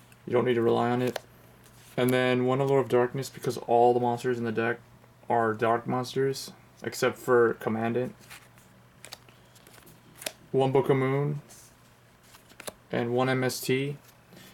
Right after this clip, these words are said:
And then one tech card that I put in because I run the, the tribute monsters for the tribute Gravekeepers. I run one Magical Dimension. Uh, usually that's how I bring out Visionary. Uh, or you can tribute into him because his, he has, he,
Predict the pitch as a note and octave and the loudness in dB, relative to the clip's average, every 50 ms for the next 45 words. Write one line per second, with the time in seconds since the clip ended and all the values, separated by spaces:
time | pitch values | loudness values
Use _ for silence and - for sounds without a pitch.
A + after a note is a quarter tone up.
0 | - - B2 B2+ B2+ C3 C3 C3 C3 C3 C#3 C#3 C3+ - C#3 C3+ C3+ - - D3 | -8 -4 -2 0 2 2 0 0 0 0 0 0 0 0 -2 -2 -2 0 0 2
1 | D3 D3 D3 D3+ D3+ - - D#3+ D#3+ E3 E3+ E3 D#3 C3 A#2+ - C3+ B2 C3+ C3 | 2 4 4 2 2 2 4 4 4 4 2 0 -2 -4 -2 0 0 2 2 2
2 | B2+ B2+ C3 C3+ C3+ C3 B2 A#2+ A2+ G2 - - - - - G#2+ F#2 - - - | 2 2 2 2 0 2 4 2 2 2 -2 -12 -16 -10 -8 -8 -8 -6 0 0
3 | B2+ C3 C#3 C#3 C#3 C3 - - C#3 C#3+ C#3 C#3 C#3 - - D3 D3 D3+ D3 D3 | 0 0 2 0 -2 -2 -4 -4 -2 0 0 0 -2 -4 -4 -2 0 0 0 -2
4 | C#3+ - - - - - - - B2+ B2+ G#2 - A#2+ A#2 - - C#3 C#3 C#3 B2+ | -4 -8 -14 -16 -18 -10 0 2 2 2 2 2 -4 -4 -2 -2 -2 -2 -2 2
5 | C3 C#3+ C#3 C3+ D3+ D3+ D3 D3+ D3+ D3 C#3+ - - A2 A2 A#2 A#2+ A#2+ A#2 A#2 | 4 4 2 2 0 -6 -4 -4 -4 -4 -4 -4 -2 -2 0 0 0 0 0 0
6 | A#2 A#2+ A#2+ A#2+ B2 B2 B2+ B2+ - - - - - - - - - - - - | 0 0 0 0 0 -2 -2 -4 -8 -16 -20 -20 -20 -20 -20 -20 -20 -20 -14 -6
7 | A2+ A2+ A#2 A#2 - - C3 A#2 A#2 A2 A2+ A#2 A#2+ B2 - - C3+ C#3 C#3+ C#3+ | -4 -2 -2 -2 -2 -2 -2 0 0 0 0 -2 -2 -4 -4 -6 -6 -4 -6 -8
8 | - - - - - - - - - - - - - A#2+ A#2 A2+ B2 C#3 C#3 C3 | -10 -14 -20 -20 -20 -20 -20 -20 -20 -16 -6 -2 0 0 0 0 0 -2 0 0
9 | C#3 C3 C3 B2+ B2 - - C3 B2 A#2+ A#2 A2 B2 A#2+ A#2+ A#2+ A2+ A2 A2 A#2 | 0 2 2 2 2 0 0 2 2 2 2 2 0 0 0 0 -2 -2 -2 -4
10 | A#2 A2+ A#2+ A#2 A2+ A2+ A2+ A2+ A2+ A#2 A#2 - - - - - - - - - | -4 -4 -2 -4 -2 -2 -2 -2 -2 -4 -6 -8 -18 -20 -20 -20 -20 -20 -20 -20
11 | - - - - - - - - A#2 A#2+ A2+ A2+ - C3+ C3+ C#3 C3+ A#2+ - B2+ | -20 -20 -20 -20 -20 -16 -8 -4 -2 -2 -2 0 0 2 4 4 2 0 -2 -8
12 | A#2+ - - D#3+ E3+ F3 D#3+ - E3+ D#3 B2+ A#2+ B2 A#2 A#2 A#2 A2 E2+ - - | -8 -2 0 2 2 2 2 2 2 2 2 2 0 -2 -2 -4 -4 -4 -4 -4
13 | A#2+ A2+ - - B2 A#2+ A2+ - - - B2+ B2+ B2 C3 - - - C#3 B2+ C3+ | -6 -6 0 2 2 2 2 -2 -8 -8 -8 -8 -6 -6 -8 -6 -4 -2 0 2
14 | C#3 C#3 C3 - - - D3 D3 C#3+ - | 2 2 2 -2 -4 -4 -2 -2 -2 -4